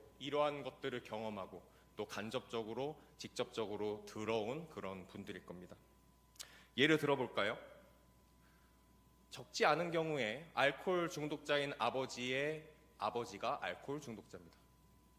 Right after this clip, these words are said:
또 그 윗대를 거슬러 올라가 보면 알코올 중독자가 어찌나 많이 나오는지 모릅니다. 또 적지 않은 경우 아내를 구타하는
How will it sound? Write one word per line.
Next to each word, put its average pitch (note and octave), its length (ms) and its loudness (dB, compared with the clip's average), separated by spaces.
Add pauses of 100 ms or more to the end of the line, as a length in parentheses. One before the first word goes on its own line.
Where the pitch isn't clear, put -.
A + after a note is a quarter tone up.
또 E3 200 0
그 D#3+ 240 -2
윗대를 D3+ 440 2
거슬러 C3 320 -2
올라가 A2 280 4
보면 G#2+ 340 -6 (320)
알코올 E3 400 -4
중독자가 C#3+ 540 -2
어찌나 D3+ 340 -2
많이 A#2 240 -4
나오는지 F#2+ 600 -4 (360)
모릅니다. F2+ 420 -4 (880)
또 F#3 100 4
적지 F3 300 8
않은 F#3 260 10
경우 D#3+ 440 2
아내를 G3 480 6
구타하는 F3+ 880 6